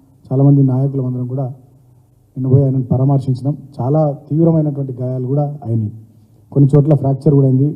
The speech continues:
కాలు ఫ్రాక్చర్ అయింది, ఇక్కడ తలకు కూడా ఫ్రాక్చర్ అయింది, చాలా చోట్ల గాయాలు అనేది ఇదంతా ఉబ్బిపోయింది, ఇంకా రిబ్స్ కూడా కొంత దెబ్బతిన్నాయి. అంటే ఒక పాశవికమైనటువంటి దాడి, ఆయనను చంపాలనేటటువంటి కసి ఈ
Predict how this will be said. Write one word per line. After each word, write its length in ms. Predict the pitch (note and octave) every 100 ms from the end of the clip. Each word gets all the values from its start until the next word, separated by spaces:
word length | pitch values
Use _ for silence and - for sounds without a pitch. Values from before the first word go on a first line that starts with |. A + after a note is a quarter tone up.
| -
కాలు 180 | B2+ C3+
ఫ్రాక్చర్ 360 | C3 C3+ C3 B2+
అయింది, 200 | B2 A#2+ C#3
ఇక్కడ 160 | - B2+ A#2+
తలకు 200 | B2+ C#3
కూడా 140 | C#3
ఫ్రాక్చర్ 380 | A#2 B2 A#2+ C3
అయింది, 260 | A#2+ A#2+ C#3 - _ _ - _ _ _ C#3
చాలా 160 | D3 D#3
చోట్ల 180 | D#3+ D3+ C3
గాయాలు 240 | C3+ C#3 C#3
అనేది 160 | C3+
ఇదంతా 280 | A#2+ C3+ C#3+ C3
ఉబ్బిపోయింది, 600 | B2 C3+ - C3 B2+ C3 - - - A#2
ఇంకా 180 | B2
రిబ్స్ 300 | C3 B2+ B2
కూడా 220 | D3+ D3+ D3 C#3 - - - _ _ -
కొంత 140 | C3
దెబ్బతిన్నాయి. 640 | C3 C3+ C3+ D#3 C#3+ D3+ E3 - - - _ _ _ -
అంటే 100 | F#3
ఒక 60 | F3+ -
పాశవికమైనటువంటి 1000 | C3 E3+ G#3 A3 G#3+ G#3 G3 F#3+ E3+ F3
దాడి, 380 | D3+ C#3+ C#3+ E3+ F#3
ఆయనను 280 | D#3+ D#3 D3 -
చంపాలనేటటువంటి 960 | D3 D#3+ F3+ E3+ D#3+ D#3 C#3+ C#3+ C#3 C3 - - _ _ _ _ _ _ _ _ _ _ _ _
కసి 300 | D3 D3+ F#3+ D3+ - - - - _ _ _ _ _ _ _ _
ఈ 60 | -